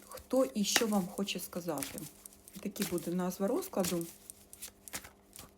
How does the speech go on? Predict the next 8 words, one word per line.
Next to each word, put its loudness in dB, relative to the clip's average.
А 4
хто 6
що 4
вам 6
хоче 0
сказати, 4
передати, 2
можливо, 0